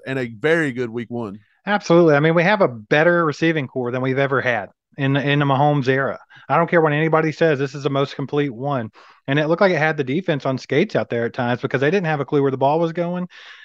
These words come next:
Speaker 2: We didn't even know where the ball was gonna be going. And it was just so many options for Mahomes. If he can make sure to keep his options open and get through his reads, I think he's gonna have an awesome season, man.
Speaker 1: Yeah, I do too. Okay, man, that's gonna wrap it up for the day, I think. Um, you guys tune in tomorrow.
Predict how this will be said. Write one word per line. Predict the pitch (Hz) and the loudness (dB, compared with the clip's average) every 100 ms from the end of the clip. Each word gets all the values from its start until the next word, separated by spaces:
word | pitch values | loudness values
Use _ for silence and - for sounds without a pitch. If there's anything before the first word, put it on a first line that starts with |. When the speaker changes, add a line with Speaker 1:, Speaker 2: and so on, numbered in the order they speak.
| - - | -20 -2
Speaker 2:
We | 185 | 2
didn't | 294 143 | 4 2
even | 117 | 0
know | 113 | -2
where | 113 | -4
the | 113 | -4
ball | 113 113 | -2 -2
was | 113 | -4
gonna | - 113 | -6 -6
be | 113 | -4
going. | 113 110 110 | -2 -2 -2
And | 131 | 0
it | 165 | 0
was | 175 | 0
just | 170 | 0
so | 180 | 2
many | 185 180 | 2 0
options | 147 160 - 180 | 2 0 0 -2
for | 156 | -2
Mahomes. | 135 123 175 165 143 _ _ _ _ | -2 0 0 -2 -4 _ _ _ _
If | 135 | -4
he | 175 | -2
can | 170 175 | 0 0
make | 151 165 | 2 0
sure | - 180 185 170 - - _ | -2 -4 0 -2 -4 -16 _
to | 143 | -8
keep | 170 165 | -6 -2
his | 151 | 2
options | 156 156 143 | 2 2 2
open | 156 165 156 | 2 2 -2
and | 127 | -2
get | 156 - | -4 -4
through | 151 | -4
his | 156 131 | -6 -4
reads, | 135 165 175 147 | -4 -2 -2 -4
I | 143 | -4
think | 185 202 | -4 -4
he's | 175 156 | -2 0
gonna | 190 147 | 0 2
have | 160 135 | 0 0
an | 107 - - | -2 -6 -4
awesome | 147 160 - 110 | 0 0 -2 -8
season, | 139 139 117 104 | -4 -4 -4 -8
man. | 101 101 - _ _ _ _ | -10 -12 -18 _ _ _ _
Speaker 1:
Yeah, | 120 139 104 | -4 -4 -2
I | 135 | 0
do | 151 | 0
too. | 165 180 147 - _ - _ 170 | 2 2 2 -6 _ -20 _ -2
Okay, | 214 220 | 0 0
man, | 226 202 | 0 -2
that's | 202 - | -4 -4
gonna | 226 | -4
wrap | 156 165 196 | -2 -2 -4
it | 135 | -4
up | 147 226 | -4 -2
for | 202 | -2
the | 147 | -2
day, | 127 123 | -2 0
I | 117 | -2
think. | - 135 131 - | -4 -4 -4 -4
Um, | 139 135 131 | -2 -2 -4
you | 151 | -2
guys | 226 220 - | 2 2 0
tune | - 208 190 | -4 -2 0
in | 196 | -2
tomorrow. | 185 135 117 180 202 120 117 143 | -2 -4 -2 0 0 -2 -2 -4